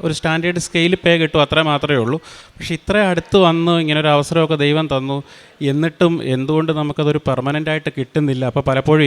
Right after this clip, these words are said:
ഏവിയേഷൻ ഇൻഡസ്ട്രി എക്സ്പീരിയൻസ് ഇല്ലാത്തതുകൊണ്ടും പത്ത് പതിനേഴ് വർഷം പ്രൈവറ്റിലായിരുന്നതുകൊണ്ടും അവർക്കൊരിക്കലും അത് കൺസിഡർ ചെയ്യാനായിട്ട് പറ്റത്തില്ല. കാരണം അറിയാമല്ലോ, ഗവൺമെൻറ് പ്രോസസ്സ് എന്ന് പറഞ്ഞു കഴിഞ്ഞാൽ ഒരാൾ അകത്ത്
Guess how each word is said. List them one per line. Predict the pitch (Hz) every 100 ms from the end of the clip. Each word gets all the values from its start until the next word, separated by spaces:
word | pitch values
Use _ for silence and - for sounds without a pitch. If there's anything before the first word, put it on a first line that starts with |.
| 135
ഏവിയേഷൻ | 143 160 156 170 151
ഇൻഡസ്ട്രി | 151 143 165 143
എക്സ്പീരിയൻസ് | - 151 151 143
ഇല്ലാത്തതുകൊണ്ടും | 135 135 131 139 139 147
പത്ത് | 131 143
പതിനേഴ് | 139 135 147 156
വർഷം | 147 156 143
പ്രൈവറ്റിലായിരുന്നതുകൊണ്ടും | 127 135 160 175 139 131 135 135 135 123 160 - - - - - - -
അവർക്കൊരിക്കലും | 190 190 190 185 208 208 190
അത് | 180 185 -
കൺസിഡർ | 160 156 208 190
ചെയ്യാനായിട്ട് | 175 170 165 170
പറ്റത്തില്ല. | 151 160 151 131
കാരണം | 139 143 151 151
അറിയാമല്ലോ, | 139 143 147 135 123 123
ഗവൺമെൻറ് | 123 127 143 151 156
പ്രോസസ്സ് | 131 135 139 156
എന്ന് | 151
പറഞ്ഞു | 139 135
കഴിഞ്ഞാൽ | 135 135 135
ഒരാൾ | 135 135
അകത്ത് | 123 139